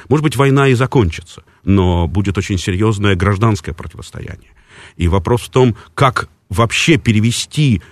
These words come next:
систему военно-гражданского противостояния в мирно-гражданское противостояние, уже в виде там политических оппозиционных сил, в виде переговоров. То есть для меня это очень важно. Точно так же, как для меня очень важно,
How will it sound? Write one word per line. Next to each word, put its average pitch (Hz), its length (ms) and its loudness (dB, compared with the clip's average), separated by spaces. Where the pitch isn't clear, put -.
систему 120 600 2
военно-гражданского 95 1120 2
противостояния 101 1160 -2
в 98 460 0
мирно-гражданское 87 1080 2
противостояние, 76 760 -8
уже 101 180 2
в 98 60 2
виде 104 220 0
там 87 180 -2
политических 117 600 -2
оппозиционных 101 640 0
сил, 80 420 -6
в 80 40 -12
виде 110 200 2
переговоров. 117 720 2
То - 80 -2
есть - 220 -4
для 87 200 -2
меня 143 400 2
это 156 280 2
очень 82 280 -2
важно. 78 440 -4
Точно - 260 -6
так 139 100 2
же, 113 80 -6
как 110 120 -4
для 101 120 2
меня 120 220 4
очень 113 240 -2
важно, 135 340 0